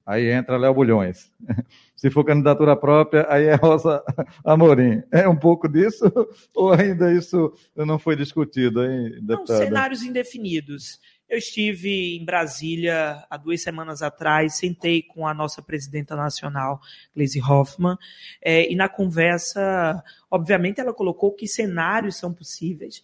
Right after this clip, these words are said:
Speaker 1: Uhum.
Speaker 2: né, mas que o Partido dos Trabalhadores, nesse ano, tem uma orientação por construir a legenda partidária do P T em cidades importantes. E Caruaru, a gente sabe que é uma cidade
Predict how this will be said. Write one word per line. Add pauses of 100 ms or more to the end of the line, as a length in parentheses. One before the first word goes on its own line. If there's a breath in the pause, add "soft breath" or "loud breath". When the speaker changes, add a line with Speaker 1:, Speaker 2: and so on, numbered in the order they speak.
Speaker 1:
Uhum.
Speaker 2:
né,
mas
que
o
Partido
dos
Trabalhadores,
nesse
ano,
tem
uma
orientação (380 loud breath)
por
construir (160 soft breath)
a
legenda
partidária
do
P
T
em
cidades
importantes.
E
Caruaru, (180 loud breath)
a
gente
sabe
que
é
uma
cidade